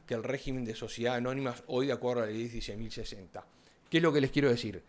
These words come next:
La aplicación de las normas en subsidio de sociedades anónimas no hace que las normas de sociedades anónimas sean imperativas y que se deban respetar,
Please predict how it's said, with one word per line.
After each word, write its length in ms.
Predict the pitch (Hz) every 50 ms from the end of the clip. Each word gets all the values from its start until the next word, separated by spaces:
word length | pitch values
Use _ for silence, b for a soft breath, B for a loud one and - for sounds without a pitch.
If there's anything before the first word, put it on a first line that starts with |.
| b b b b -
La 120 | 123 127
aplicación 580 | 123 - 139 135 147 143 143 - 196 208 220 202
de 80 | 185
las 140 | 165 160 143
normas 500 | 135 151 160 147 127 120 110 110 113 -
en 60 | 117
subsidio 520 | 107 123 117 - - - 156 147 127 117 110
de 60 | 107
sociedades 420 | 117 117 - - 127 131 123 -
anónimas 640 | 127 117 123 143 160 185 190 190 202 214 196 - b b b b b b b b b b - _ _ _ _ _ _ _ _ _ _ _ _
no 340 | 147 147 151 175 190 196 180
hace 300 | 185 180 - - 190 -
que 100 | - 135
las 200 | 123 113 117 -
normas 400 | 131 156 160 160 165 165 160 147
de 60 | 127
sociedades 360 | - 120 113 131 135 139 -
anónimas 460 | 135 117 120 131 147 151 139 135 127 -
sean 340 | - 143 143 147 156 147 - - -
imperativas 840 | 123 113 110 104 - 117 104 107 110 - 147 156 160 156 156 - - -
y 80 | 131 113
que 140 | - 110 -
se 100 | 120 120
deban 260 | 127 135 139 135 123
respetar, 640 | 117 107 110 - 113 107 - 113 104 95 90 90